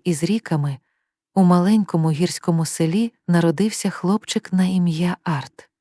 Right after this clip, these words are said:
Його мати, лагідна ткаля Лейра,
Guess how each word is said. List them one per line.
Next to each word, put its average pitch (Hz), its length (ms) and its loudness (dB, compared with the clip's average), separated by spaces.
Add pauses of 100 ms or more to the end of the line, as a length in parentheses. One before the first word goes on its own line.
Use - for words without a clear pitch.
(600)
Його 165 340 2
мати, 160 480 -2 (260)
лагідна 165 560 0
ткаля 156 420 -2
Лейра, 156 460 -2